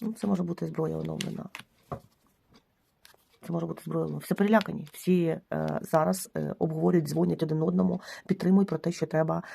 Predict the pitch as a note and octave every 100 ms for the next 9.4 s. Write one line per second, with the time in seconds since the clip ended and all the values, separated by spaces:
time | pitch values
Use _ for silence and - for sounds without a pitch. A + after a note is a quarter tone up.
0 | - - D#3+ D#3+ D#3+ D#3 D3+ D#3 D3+ -
1 | D#3 D#3+ D#3 C#3 - _ _ _ _ _
2 | _ _ _ _ _ _ _ _ D#3+ D#3+
3 | - D#3+ D#3+ F3+ F#3 F#3+ _ _ _ _
4 | _ _ - - C#3+ - D3+ - E3 D#3
5 | - - - D3 C#3+ - - - - D3+
6 | - C3+ - - - - - - - -
7 | - - - - - - - E3+ E3 E3+
8 | E3+ E3 D#3 D3+ D#3 D3+ D#3 - G3 E3+
9 | F#3 A#3 G3+ F3